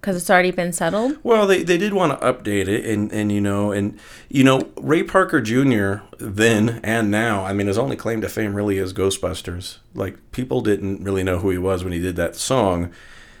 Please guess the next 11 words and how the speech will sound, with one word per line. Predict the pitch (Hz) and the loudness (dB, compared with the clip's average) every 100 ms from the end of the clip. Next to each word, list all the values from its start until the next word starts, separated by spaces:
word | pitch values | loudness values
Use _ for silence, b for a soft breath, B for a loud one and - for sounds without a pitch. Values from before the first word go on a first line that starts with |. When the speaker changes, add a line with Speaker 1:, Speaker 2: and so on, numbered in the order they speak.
| B B - - - - | B B -20 -20 -20 -18
Speaker 2:
Nowadays, | - 135 127 139 135 113 110 110 110 107 101 - - | -2 4 6 8 6 6 6 6 6 4 0 -2 -6
'cause | - 104 | -6 -4
what, | 92 87 | -2 -2
did | |
Ghostbusters | 87 90 - 98 104 | -2 -4 -2 -4 -4
come | - 92 | -6 -8
out, | 90 | -6
what, | 92 90 | -6 -8
like, | 95 - | -10 -10
eighty-four, | - 95 95 95 - - - - 101 117 | -8 -6 -6 -10 -12 -20 -20 -10 -6 -4
eighty-six? | 117 98 95 - 64 - - | -4 -4 -6 -6 -8 -8 -16